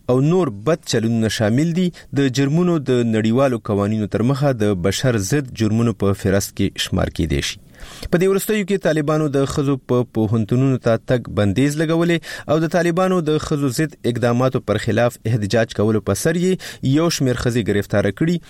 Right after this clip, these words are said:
او وهلي ټکولي وي. امریکا وایي چې د ایران لرې واټن ویشتونکي میزایلو جدي ګواښونه رامنځته کړي. دا خبره د امریکا د بهرنیو چارو وزارت ویان میتیو میلر پرون د مۍ په پنځه ویشتمه واشنګټن کې خبریالانو ته وروسته له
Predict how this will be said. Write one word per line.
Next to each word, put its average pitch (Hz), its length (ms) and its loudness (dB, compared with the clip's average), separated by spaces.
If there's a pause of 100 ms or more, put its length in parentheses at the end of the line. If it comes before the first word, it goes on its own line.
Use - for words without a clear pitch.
(320)
او 131 340 -2
وهلي 107 400 0
ټکولي 80 460 0
وي. - 100 -12 (2000)
امریکا 175 340 2
وایي 202 320 0
چې 180 320 0 (100)
د - 20 0 (180)
ایران 151 480 2
لرې 147 360 0
واټن 127 300 0
ویشتونکي 131 420 -2
میزایلو 120 440 2
جدي 110 400 -2
ګواښونه 113 440 2
رامنځته 87 320 -2
کړي. 104 160 -2
دا 123 120 2
خبره 147 280 -2
د 160 160 0
امریکا 143 380 2
د 131 100 -2
بهرنیو 117 540 0
چارو 110 280 2
وزارت 104 460 2
ویان 113 280 2
میتیو 120 400 0
میلر 123 280 2
پرون 117 360 2
د 110 40 2
مۍ 107 300 2
په 107 180 0
پنځه 92 260 -2
ویشتمه 101 320 2
واشنګټن 120 520 0
کې 170 80 -2
خبریالانو 151 560 2
ته 143 120 -2
وروسته 139 300 0
له 113 120 2